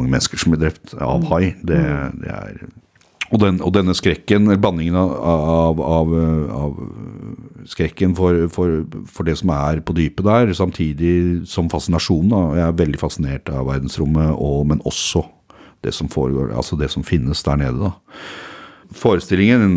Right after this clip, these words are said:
Speaker 1: og bearbeidelsen har, eh, et miljøaspekt som, eh, som er veldig viktig, men d-, den, den har ikke noen pekefinger.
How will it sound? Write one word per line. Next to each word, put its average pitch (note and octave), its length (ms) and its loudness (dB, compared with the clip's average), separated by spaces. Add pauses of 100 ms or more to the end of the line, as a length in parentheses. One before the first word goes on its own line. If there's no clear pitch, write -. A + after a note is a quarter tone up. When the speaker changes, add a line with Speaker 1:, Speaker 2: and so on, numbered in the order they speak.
(100)
Speaker 1:
og F#2 260 4
bearbeidelsen E2 720 2 (140)
har, D#2 420 2
eh, D#2+ 540 -2
et - 160 -8
miljøaspekt E2+ 840 -2
som, E2 480 -2
eh, D#2+ 340 0
som E2 160 -4
er E2 120 2
veldig D2+ 100 0
viktig, F2+ 420 0
men E2+ 400 0
d-, - 280 -12 (120)
den, E2 460 0
den E2+ 140 -2
har D#2+ 140 0
ikke E2 180 -8
noen - 80 -16
pekefinger. F#2 580 -4